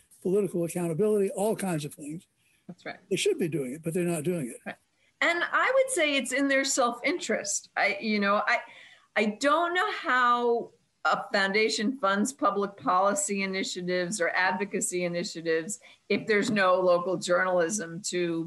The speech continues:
Speaker 2: be that megaphone and amplify those issues and bring to light, um, you know, the, the ineffectiveness of institutions to deal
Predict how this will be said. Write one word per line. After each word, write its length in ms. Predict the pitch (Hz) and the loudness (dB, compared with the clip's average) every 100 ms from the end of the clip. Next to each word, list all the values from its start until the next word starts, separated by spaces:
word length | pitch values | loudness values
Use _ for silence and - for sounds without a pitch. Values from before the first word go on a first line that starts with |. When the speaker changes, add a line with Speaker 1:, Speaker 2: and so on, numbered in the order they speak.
| 190 | -4
Speaker 2:
be 180 | 175 175 | 0 2
that 260 | 175 - | 2 0
megaphone 540 | 165 160 170 170 170 160 | 0 0 -2 -2 -4 -4
and 120 | 160 175 | -6 -2
amplify 540 | 170 165 160 165 160 | -2 -4 -6 0 0
those 240 | 160 160 220 | 0 -2 -4
issues 540 | 262 190 175 165 - - - _ _ | -4 -2 -2 -2 -6 -12 -20 _ _
and 580 | 202 202 202 208 208 208 | 0 2 4 2 0 -2
bring 320 | 180 202 202 202 | -2 0 0 -2
to 140 | - | -2
light, 680 | 185 185 220 254 175 175 - _ _ _ _ _ _ - | 0 2 4 2 0 -4 -12 _ _ _ _ _ _ -2
um, 880 | 175 175 175 180 180 180 180 180 180 - _ _ _ _ _ _ _ _ _ - 165 196 | 2 4 6 4 4 2 -2 -4 -6 -12 _ _ _ _ _ _ _ _ _ -14 -10 -4
you 160 | 196 | 0
know, 280 | 185 175 165 165 | 2 0 -2 -4
the, 260 | 185 175 - 147 _ _ _ _ | -4 -4 -12 -18 _ _ _ _
the 200 | 180 190 | -10 -6
ineffectiveness 1000 | 208 214 220 214 214 220 226 202 202 - - | -2 0 0 0 -2 -2 -2 -2 -2 -2 0
of 500 | 180 180 175 180 175 220 - _ _ _ _ | 2 4 4 2 0 -6 -8 _ _ _ _
institutions 880 | 208 202 - 180 - 214 214 226 208 | -2 -2 -2 -6 -4 -2 -2 -2 -2
to 120 | - | -4
deal 260 | 202 226 494 | -4 0 2